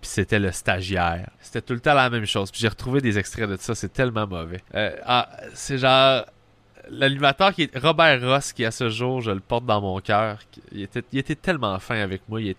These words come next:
m'aidait, il m'apprenait des trucs. Puis là, en fait, ce que je faisais, c'est que je faisais mon montage sonore moi-même. Là, je mettais un, un petit bruit de, de cognage de porte. Fait que là, l'animateur était en onde, puis là, il partait le sketch, ça faisait toc, toc, toc. Puis il faisait «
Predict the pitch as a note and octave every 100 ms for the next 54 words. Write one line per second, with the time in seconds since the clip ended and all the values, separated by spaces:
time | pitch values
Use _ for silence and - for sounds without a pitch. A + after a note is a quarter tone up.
0 | G#2 A#2 A2 A2 A2+ A2+ A2+ G#2+ G#2+ -
1 | A2+ A2 A2 G#2+ - - G2+ - - -
2 | - - B2 D3 C3+ D#3+ D#3 - _ -
3 | _ - C3 - B2+ D3 - - B2+ C3
4 | C3 B2+ B2 C#3 C3+ - B2+ B2+ B2 B2+
5 | A#2 F2+ - G#2 A2 A2 C#3 B2 A#2+ G#2
6 | A#2 A2+ - B2+ A#2+ B2 C#3 B2+ G#2+ G2+
7 | - G#2 - G#2+ A2 A2 A2+ G#2 - A2+
8 | E3+ - - - G#2+ A#2 B2+ C3 B2+ -
9 | B2 A#2 A#2+ B2 C#3 B2+ B2+ A#2 A2+ A#2
10 | C#3+ E3 - A#2 A2 A#2 - A#2 A2 -
11 | C#3+ - A2 A2+ G#2+ - B2 - B2 -
12 | B2 - - _ _ _ _ _ A#2 A2
13 | A2+